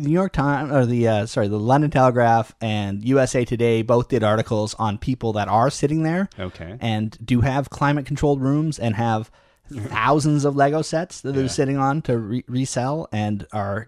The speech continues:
Speaker 1: look, going, "Look at us, we're doing better than any s-, stock market, we're the best."
Speaker 2: Okay.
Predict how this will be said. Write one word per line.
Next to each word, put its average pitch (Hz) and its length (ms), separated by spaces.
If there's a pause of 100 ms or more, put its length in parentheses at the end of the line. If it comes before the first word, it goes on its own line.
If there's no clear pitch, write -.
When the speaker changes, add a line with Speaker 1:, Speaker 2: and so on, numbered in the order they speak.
Speaker 1:
look, 113 300
going, 104 220
"Look 151 100
at 160 80
us, 156 240
we're 127 80
doing 131 220
better 131 360
than 120 360
any 123 200
s-, - 140 (320)
stock - 380
market, 110 500
we're 120 240
the 113 80
best." 123 500
Speaker 2:
Okay. 110 380